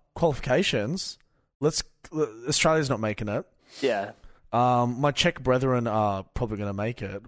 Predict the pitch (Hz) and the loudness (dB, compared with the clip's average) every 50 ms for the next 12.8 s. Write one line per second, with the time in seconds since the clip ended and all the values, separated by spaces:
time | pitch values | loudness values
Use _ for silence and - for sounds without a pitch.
0 | - - 131 131 135 131 - - - - - - 180 214 247 226 285 - - - | -2 2 4 4 4 2 0 -4 -8 -10 0 2 4 4 4 4 2 2 2 2
1 | 262 160 202 226 151 104 - - - - _ _ _ _ _ _ _ _ _ - | 2 2 4 2 2 0 -4 -6 -14 -20 _ _ _ _ _ _ _ _ _ -2
2 | - 151 160 156 156 185 - - - 156 131 123 135 135 139 143 175 214 214 214 | 0 2 2 2 2 0 2 2 2 2 4 4 2 4 6 6 6 6 6 4
3 | 403 - - - - 190 220 214 180 - - 143 127 123 131 139 147 160 196 269 | 4 2 4 4 4 6 6 6 6 6 4 4 2 2 2 2 2 2 2 0
4 | - - - - - - - - 190 214 226 180 143 113 - 165 - 202 233 277 | -4 -8 -18 -20 -18 -12 0 4 6 6 6 6 4 2 2 2 2 4 4 4
5 | 359 403 403 403 392 381 - - 254 226 165 127 135 156 156 147 143 113 190 240 | 2 2 0 2 0 0 0 0 0 0 2 2 0 0 2 0 0 2 4 4
6 | 202 - - 247 262 254 202 220 175 131 - - 190 190 202 202 170 151 165 190 | 4 6 6 6 6 6 4 4 4 4 4 2 4 4 4 2 4 4 2 2
7 | - - - 208 170 170 - 175 147 139 127 131 143 151 - - - 185 156 147 | 2 2 2 2 2 4 2 2 4 4 4 4 4 2 0 0 2 2 2 4
8 | 139 135 123 127 117 - 143 143 143 143 139 151 135 - - - - 147 135 135 | 4 4 4 2 2 2 2 2 2 2 2 2 2 0 -2 -2 0 2 2 4
9 | 143 139 135 135 131 123 117 - - - 123 135 131 117 110 113 - 131 123 131 | 2 0 0 -2 -2 -2 -4 -4 -2 0 0 0 0 -2 -4 -4 -4 0 2 4
10 | 135 127 123 123 123 120 - - - 131 123 117 131 131 117 113 117 - - - | 4 4 4 4 2 2 -2 -2 -2 -2 0 2 2 0 0 0 -4 -8 -10 -10
11 | - - 160 160 160 180 180 185 185 175 - - 143 147 156 160 147 139 139 131 | -2 0 2 4 4 4 4 4 2 2 2 2 2 4 4 4 4 4 2 0
12 | - - 143 135 - 127 - 139 131 143 139 - 117 92 92 - | 0 -2 -4 -4 -4 -4 -2 0 0 0 0 -2 -6 -8 -10 -12